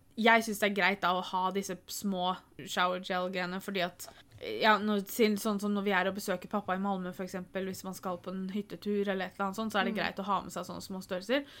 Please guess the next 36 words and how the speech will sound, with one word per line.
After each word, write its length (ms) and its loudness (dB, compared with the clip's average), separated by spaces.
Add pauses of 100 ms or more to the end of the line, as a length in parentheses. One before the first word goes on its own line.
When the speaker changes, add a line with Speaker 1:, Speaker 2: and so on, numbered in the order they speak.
(100)
Speaker 1:
så 140 0
det 80 6
gjør 180 4
meg 200 2
ingenting. 340 0 (320)
Pluss 160 2
at 80 4
du 80 4
får 240 2
jo 140 -8
forskjellige. 480 0 (260)
Speaker 2:
Ja. 140 -2 (340)
Speaker 1:
Og 120 -2
så 100 0
har 140 4
vi 80 2
jo 80 4
da 180 6
flakskalender, 880 0
har 80 2
vi 80 0
hatt 280 -4
om 180 -4
de 120 -2
siste 360 -2 (260)
tre-fire 480 -2
åra. 220 4 (320)
Speaker 2:
Der 180 -2
har 160 8
jo 60 6
mamma 340 2
vært 160 0
skikkelig 320 -4
heldig, 300 0
da. 80 6 (180)
Speaker 1:
Ja, 200 6